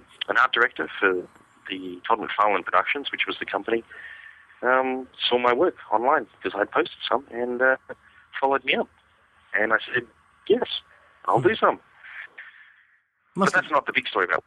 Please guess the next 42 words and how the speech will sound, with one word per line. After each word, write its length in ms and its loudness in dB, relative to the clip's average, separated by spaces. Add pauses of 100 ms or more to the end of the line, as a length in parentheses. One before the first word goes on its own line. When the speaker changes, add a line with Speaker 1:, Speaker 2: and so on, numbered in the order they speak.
Speaker 1:
I 120 4
actually 300 2
have 100 0
a 40 -6
career. 400 0
That's 160 -2
just 120 -8
how 140 -4
I 40 2
broke 260 -6
in. 100 -18 (320)
So. 180 -8
Speaker 2:
Yeah, 160 -4
well, 180 4
that's, 340 2
that's, 200 0
that's 280 -2
part 220 2
of 60 -2
it, 40 -6
right? 240 2
Breaking 280 2
in. 100 2
How 160 6
old 160 4
were 120 6
you 120 2
at 80 0
the 60 -2
time? 280 0 (1300)
Speaker 1:
Oh, 60 -4
I, 220 2 (120)
I 80 0
must 180 -2
have 100 -12
been 100 -2
probably 320 -2 (420)
twenty-three 460 -2
or 40 0
twenty-four, 580 -4
I 40 -6
think. 240 -14